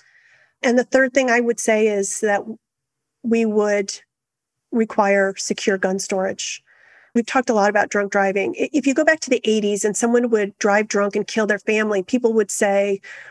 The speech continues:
"What a horrible tragedy. That person has suffered enough. We can't punish them."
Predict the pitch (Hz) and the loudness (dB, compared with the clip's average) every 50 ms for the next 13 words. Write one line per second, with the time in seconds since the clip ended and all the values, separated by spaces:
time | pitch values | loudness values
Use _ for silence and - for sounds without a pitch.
0 | - _ - 311 311 254 - 277 269 262 247 240 - - 226 214 220 214 233 220 | -6 _ 0 2 2 2 2 2 2 4 4 2 2 2 2 2 2 2 2 0
1 | 214 214 208 202 - - - 226 214 - 226 196 - - 220 202 - 214 202 202 | 0 0 0 -2 -4 -2 -2 -2 0 0 -2 -2 -2 0 -2 0 0 0 -2 0
2 | 202 196 185 - 202 196 - - - 208 - - - 214 202 196 180 - - 190 | -2 -2 -2 -2 -4 -4 -4 -4 -6 -6 -6 -6 -6 -4 -4 -2 -4 -6 -8 -8
3 | 185 - | -10 -10